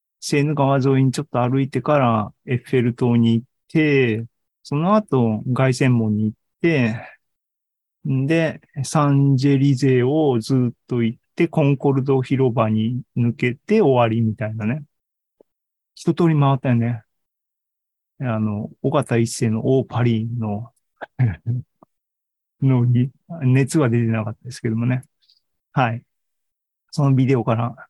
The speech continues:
あの、作ってみましたと。もうちょっと。でもな、スペックの高いジーピーユーマシンが欲しいな。<laughs> はい。っていうのが、でも、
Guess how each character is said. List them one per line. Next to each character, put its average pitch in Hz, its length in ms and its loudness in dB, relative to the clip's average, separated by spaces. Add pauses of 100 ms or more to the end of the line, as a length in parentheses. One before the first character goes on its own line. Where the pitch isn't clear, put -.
あ 123 180 -4
の、 113 300 -4
作 - 180 -6
っ - 20 -10
て - 120 -4
み 113 100 0
ま 110 160 -6
し - 100 -16
た - 100 -20
と。 - 120 -20 (240)
も 143 100 -2
う - 20 0
ち 151 100 -4
ょ - 20 -6
っ - 40 -20
と。 - 220 -10 (1500)
で 202 80 2
も 180 100 4
な、 156 400 2 (360)
ス - 200 -12
ペ 220 120 2
ッ 220 100 -2
ク 233 140 0
の 220 100 4
高 220 380 2
い 143 200 4
ジ 135 200 -2
ー - 40 -10
ピ 190 100 -2
ー 185 160 4
ユ 185 220 4
ー 180 40 4
マ 165 220 2
シ 175 200 0
ン 123 540 0
が 113 120 -4
欲 127 160 -4
し 151 200 -4
い 139 40 2
な。 107 360 -2 (400)
<laughs> 135 1200 -2 (1400)
は 131 220 0
い。 117 120 -2
っ - 40 -20 (120)
て 156 80 2
い 156 120 4
う 151 60 4
の 135 100 4
が、 127 120 2
で 156 140 2
も、 117 300 0